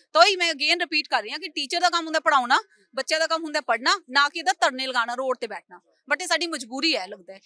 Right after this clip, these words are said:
ਕਿ ਬੱਚੇ ਹੁਣ ਇਸ ਟਾਈਮ ਇੰਨੇ ਡੀਮੋਟੀਵੇਟਿਡ ਹੈ। ਤੁਸੀਂ ਇਹ ਸੋਚੋ, ਇਮੇਜਿਨ ਕਰੋ ਕਿ ਜਦੋਂ ਇੱਕ ਗਰਲਸ ਦੇ ਕਾਲ ਆਉਂਦੇ ਕਿ "ਮੈਮ, ਸਾਡੀ ਏਜ ਓਵਰ ਹੋ ਰਹੀ ਹੈ", ਸਾਡੇ ਘਰ ਦੇ ਕਹਿੰਦੇ "ਮੈਰਿਜ ਕਰ ਦੇਣੀ ਹੈ", ਤੇ ਮੈਨੂੰ ਤਿਆਰੀ ਕਰਦੀ ਨੂੰ ਤਿੰਨ ਚਾਰ ਸਾਲ ਹੋ ਗਏ, ਹੁਣ ਕਰਦੇ ਕਹਿੰਦੇ "ਵਿਆਹ ਦੇਣਾ ਹੈ।" ਤਾਂ ਬੱਚੇ ਕਹਿੰਦੇ, ਕਈ ਗਰਲਸ ਏਦਾਂ ਕਾਲ ਆਉਂਦੇ, literally ਜੋ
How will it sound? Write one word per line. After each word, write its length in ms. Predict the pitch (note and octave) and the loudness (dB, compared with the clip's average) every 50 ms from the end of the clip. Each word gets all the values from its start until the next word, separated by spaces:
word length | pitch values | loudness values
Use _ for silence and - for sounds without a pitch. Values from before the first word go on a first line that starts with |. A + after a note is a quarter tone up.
| _ _ - | _ _ -6
ਕਿ 60 | D4+ | -2
ਬੱਚੇ 260 | B3+ D4 C#4+ - F4+ | 0 0 0 0 -2
ਹੁਣ 140 | F#4+ F4 E4+ | -4 -2 -2
ਇਸ 120 | E4+ - | -4 -2
ਟਾਈਮ 140 | - F4+ E4 | -2 -2 -2
ਇੰਨੇ 220 | D4+ C#4 D#4 F4+ | -2 -2 -2 -2
ਡੀਮੋਟੀਵੇਟਿਡ 760 | D4+ A3+ B3+ C#4+ D#4 E4 D#4 - - D4+ D4+ C#4+ C4 C#4 B3+ | -2 -2 -4 -4 -2 -2 -2 -2 -4 -4 -4 -4 -4 -2 0
ਹੈ। 140 | B3 C4+ D#4+ | 0 0 0
ਤੁਸੀਂ 480 | D#4 _ _ _ _ - F4+ E4 G4+ G4 | -2 _ _ _ _ -14 -8 -4 -2 -2
ਇਹ 120 | G4 G4+ | -2 -2
ਸੋਚੋ, 300 | G4+ F#4 C4+ - F4 E4+ | -4 -6 -8 -4 -4 -4
ਇਮੇਜਿਨ 400 | D#4+ D4+ D4+ C#4+ E4 F#4 F#4+ F4+ | -2 -2 -2 -2 -2 -4 -8 -6
ਕਰੋ 200 | D4+ C4+ B3+ C#4+ | -6 -4 -4 -4
ਕਿ 100 | D#4 F4 | -6 -4
ਜਦੋਂ 240 | B3+ D4+ C#4 B3+ D#4+ | -4 -4 -2 -2 -2
ਇੱਕ 100 | E4+ - B3 | -4 -4 -4
ਗਰਲਸ 300 | A3+ B3+ C4 C#4 D4+ D4 | -2 0 0 0 0 -2
ਦੇ 100 | F#4 F4 | -4 -4
ਕਾਲ 300 | - D#4 C#4 D4 D#4+ D#4 | 0 2 2 4 4 4
ਆਉਂਦੇ 240 | C4+ A#3+ A#3 B3 | 2 0 -2 -8
ਕਿ 100 | B3 D4 | -8 -6
"ਮੈਮ, 280 | C#4+ C4+ C#4 D#4 F#4 G4 _ _ _ _ _ _ _ - | -2 2 2 2 2 0 _ _ _ _ _ _ _ -4
ਸਾਡੀ 300 | - D#4 C#4+ C#4+ C4+ F4+ | 2 4 4 4 4 0
ਏਜ 360 | F#4 - C#4+ C#4+ D4+ E4 D#4+ | -2 -2 -2 -2 -2 0 -2
ਓਵਰ 240 | D#4 C#4 C#4 D#4 E4 | -2 -2 2 2 2
ਹੋ 160 | E4+ D#4 B3 | 2 2 0
ਰਹੀ 140 | A3 A#3+ C4 | 0 0 -2
ਹੈ", 60 | D#4 | -2
ਸਾਡੇ 280 | F4+ - C#4+ C4 C4+ D#4+ | 0 2 0 0 0 -2
ਘਰ 120 | D#4+ D4+ | -2 -2
ਦੇ 100 | B3 C#4 | -4 -4
ਕਹਿੰਦੇ 160 | C#4 D4+ F#4 | -10 -10 -8
"ਮੈਰਿਜ 300 | G4 E4 D4 C#4 C#4 E4 D4+ | -2 2 2 2 2 0 0
ਕਰ 120 | - B3 G3+ | 2 0 0
ਦੇਣੀ 280 | F3+ G3+ - G3+ F#3 | 0 -8 -16 -16 -16
ਹੈ", 80 | F#3+ - _ _ _ _ - | -18 -20 _ _ _ _ -6
ਤੇ 60 | E4 | -4
ਮੈਨੂੰ 240 | D4+ D#4 D#4 F4 F4 | -2 -2 -2 0 2
ਤਿਆਰੀ 240 | - D#4+ D4 D4 D#4 | 6 6 6 6 4
ਕਰਦੀ 200 | D#4 C#4+ C4 E4 | 0 0 -2 -2
ਨੂੰ 120 | F4+ G4+ | -8 -6
ਤਿੰਨ 200 | - E4 D4+ D4+ | -6 -6 -6 -2
ਚਾਰ 200 | - D#4+ C4 B3+ | 2 4 4 4
ਸਾਲ 180 | C4 - - - | 4 2 -2 0
ਹੋ 140 | D#4+ A#3+ G#3+ | -2 -2 -2
ਗਏ, 120 | B3+ D4 | 0 0
ਹੁਣ 160 | E4+ F4+ D4+ | -2 -2 -2
ਕਰਦੇ 240 | D4+ E4 D4 C#4 E4+ | 0 -2 0 0 -2
ਕਹਿੰਦੇ 200 | D#4 D#4 E4 F#4 | -4 -2 -4 -2
"ਵਿਆਹ 200 | D4 C#4 C#4 D#4 | 2 4 4 4
ਦੇਣਾ 200 | C4 C4+ A3+ G3+ | 4 2 -6 -8
ਹੈ।" 60 | F3 - _ _ _ _ _ _ _ - | -10 -18 _ _ _ _ _ _ _ 0
ਤਾਂ 100 | F#4+ F#4 | 0 2
ਬੱਚੇ 220 | F4+ F4+ - G4+ G4 G4+ F#4+ D4+ | 2 2 0 0 0 0 0 2
ਕਹਿੰਦੇ, 220 | - F4 F4 G4+ G#4 | 2 2 2 2 0
ਕਈ 380 | E4+ _ - E4+ F4 G4 G#4 | -2 _ 2 2 4 4 4
ਗਰਲਸ 280 | F4 D#4 D#4 D#4 D#4 D4+ | 2 2 0 2 2 2
ਏਦਾਂ 280 | E4+ D#4 C4 C4 E4+ E4+ | 2 2 4 4 2 2
ਕਾਲ 200 | E4 E4 D#4+ D4 | 4 2 2 2
ਆਉਂਦੇ, 160 | C4 B3+ D#4+ | 2 0 -2
literally 400 | D#4 D#4 D#4 - G4 F#4+ F#4+ E4+ | -6 -6 -4 -4 -2 -2 -2 0
ਜੋ 280 | F4+ E4 D#4+ E4 E4+ | 0 2 2 0 0